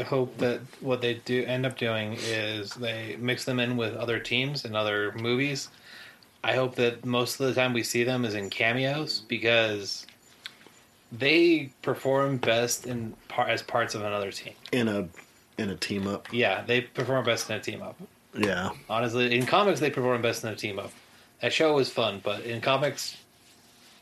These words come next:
Speaker 1: yeah, they're best as, like, part of a Avengers event, or they're part, they're best as, like,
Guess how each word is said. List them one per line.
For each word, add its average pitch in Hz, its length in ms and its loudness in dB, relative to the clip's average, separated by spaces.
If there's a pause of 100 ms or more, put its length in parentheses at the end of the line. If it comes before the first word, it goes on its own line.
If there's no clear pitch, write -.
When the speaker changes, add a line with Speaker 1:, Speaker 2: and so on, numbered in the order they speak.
(220)
Speaker 1:
yeah, 120 160 0
they're 120 160 0
best 127 320 2
as, 117 160 -4
like, 104 300 2
part 113 220 2
of 107 160 2
a 101 380 2
Avengers 110 640 -2
event, 101 640 -4 (1300)
or 113 100 -2
they're 110 160 0
part, 117 300 -2
they're 110 360 0 (100)
best 110 280 0
as, 104 160 -4
like, 104 380 -2